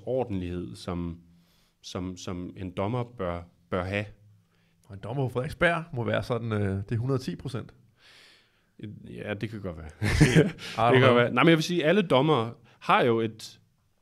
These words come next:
Speaker 1: et, et kald, som, som ikke bare er en, en død ting, men
Speaker 2: Nej.
Speaker 1: de er jo ansat til at være en slags vogtere for,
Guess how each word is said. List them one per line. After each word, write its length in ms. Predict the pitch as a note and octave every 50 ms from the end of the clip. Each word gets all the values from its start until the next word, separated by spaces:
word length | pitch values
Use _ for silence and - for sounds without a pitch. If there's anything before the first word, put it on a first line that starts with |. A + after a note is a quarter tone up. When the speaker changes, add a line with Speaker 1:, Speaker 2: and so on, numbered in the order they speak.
| _ -
Speaker 1:
et, 140 | - A2+ G#2 G#2+ - - -
et 160 | G#2+ G2 -
kald, 260 | - D#3 D#3+ - - - - - _
som, 360 | - - - A2+ A2 G#2+ G#2
som 200 | G#2+ - G2+ G#2+
ikke 200 | A#2+ C#3 E3+ F#3
bare 340 | E3+ - A2+ A#2 C3 D3 C#3+
er 320 | A2 G2+ F#2+ F#2+ F#2 F#2 F2+
en, 480 | F2+ F2+ F2+ F2 F2 F2 - - - - - C3+ - _ _ _ -
en 120 | A2+ G#2 G2+
død 360 | G#2 B2 D#3+ E3+ C#3+ B2 A2+
ting, 360 | - - D3 C#3 - - - _ _ _ _ _ _
men 100 | - A#2+
Speaker 2:
Nej. 60 | A2+ G#2+
Speaker 1:
de 60 | B2
er 40 | B2+
jo 140 | B2+ B2+
ansat 400 | B2+ B2 C#3+ D#3+ - - D3 C#3
til 240 | - - - D3 D3
at 200 | - - A#2 G#2
være 380 | A2 G#2+ G#2 G#2 G#2 G#2+ G#2 G#2
en 100 | G#2 G2
slags 400 | G#2 - A2+ G#2 G#2 - A#2 A2
vogtere 520 | A#2+ C3+ D3 - - A#2 G#2+ G2+ F#2 F#2 F2+ - _ _ _ _ _ _
for, 320 | _ - - G#2 G#2 G#2